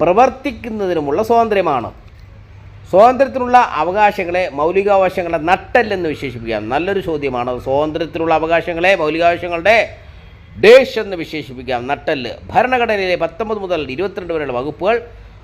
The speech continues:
സ്വാതന്ത്ര്യത്തിനുള്ള അവകാശം ഉറപ്പിച്ചു നൽകുന്നു. സ്വാതന്ത്ര്യത്തിലുള്ള അവകാശങ്ങൾ ഉൾപ്പെടുന്നവ താഴെ കൊടുക്കുന്നു. ഒന്ന്, അഭിപ്രായ സ്വാതന്ത്ര്യവും ആവിഷ്കാര സ്വാതന്ത്ര്യവും.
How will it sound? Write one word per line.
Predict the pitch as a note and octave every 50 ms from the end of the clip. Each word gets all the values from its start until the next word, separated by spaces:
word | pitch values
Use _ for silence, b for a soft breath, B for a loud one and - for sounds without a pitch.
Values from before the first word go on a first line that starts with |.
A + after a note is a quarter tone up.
| b - -
സ്വാതന്ത്ര്യത്തിനുള്ള | - E3+ F#3 G#3+ A3 A3 - A3+ G#3 G3+ G3 F3 F#3 F3 E3+
അവകാശം | D#3 D3 D3 E3 E3+ E3+ E3 - G3 E3+ C#3 C3 C#3
ഉറപ്പിച്ചു | D#3 F3 F#3+ F3+ F#3 F#3 G3 - F3+ F3
നൽകുന്നു. | D#3 C#3+ B2+ C#3+ C3+ C3 B2 G2 - - - -
സ്വാതന്ത്ര്യത്തിലുള്ള | - C#3+ D#3 E3+ F3 E3+ E3+ E3+ D#3 D#3 D#3+ D#3+
അവകാശങ്ങൾ | D3+ D#3 D#3+ E3+ E3 D#3 - E3 D#3+ D#3
ഉൾപ്പെടുന്നവ | D3+ D3+ D#3+ D3+ D3+ D#3 F3+ G#3+ B3 - - - - - - - - - - - - - - - - - - -
താഴെ | C#3+ D3 D#3+ E3 D#3
കൊടുക്കുന്നു. | - - C#3+ C3 A2+ A2+ A#2 A2 G#2+ A2+ B2
ഒന്ന്, | G3+ C4 C#4 C4+ G#3+ C#3+ - - - - - - -
അഭിപ്രായ | C#3+ F3+ G3 G3 - G3+ F3+ F3 F3 F3 D#3+
സ്വാതന്ത്ര്യവും | - E3 D#3 D3+ D3+ D3 C#3+ C#3+ C#3 C3 C3 C3+ - -
ആവിഷ്കാര | - C3 D3 D#3 D#3 D#3+ D3 - - - - - - D3 C#3 C3+ C#3 C3+
സ്വാതന്ത്ര്യവും. | B2+ - - B2 A#2 A2 A2 A2 G#2+ G2+ F#2+ F2+ F2 G2+ - -